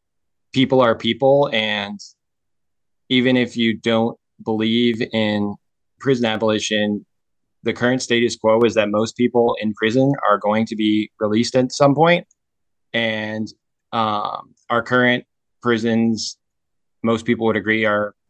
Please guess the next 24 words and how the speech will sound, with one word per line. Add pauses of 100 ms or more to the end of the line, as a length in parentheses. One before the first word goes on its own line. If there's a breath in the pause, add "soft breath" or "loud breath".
really
inhumane, (720)
and
they
don't
do
a
lot
to (320)
rehabilitate (200)
people, (680)
and
make
them, (120)
you
know,
better
citizens
and
better
neighbors (280)
in
our
communities.